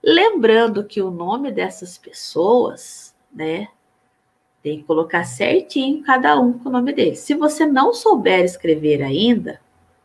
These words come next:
eu acho que você sabe. Segundo ano, eu acho que sabe. Pede ajuda, pergunta como escreve o nome da pessoa, tá?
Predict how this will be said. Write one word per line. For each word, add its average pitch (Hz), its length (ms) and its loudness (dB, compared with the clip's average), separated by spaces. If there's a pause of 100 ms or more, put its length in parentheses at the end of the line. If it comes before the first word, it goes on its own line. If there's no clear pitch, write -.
(140)
eu 359 240 6
acho 208 220 4
que - 40 -20
você 294 260 -6
sabe. - 360 0
Segundo 196 600 -6
ano, 214 380 -2 (600)
eu - 80 -6
acho 180 180 -2
que 277 80 -10
sabe. - 380 -2 (720)
Pede 180 380 4
ajuda, 254 500 4
pergunta 180 540 -2
como 135 220 -8
escreve 262 480 0
o 269 40 -8
nome 254 240 -6
da 277 100 -6
pessoa, 302 460 -4
tá? 247 320 0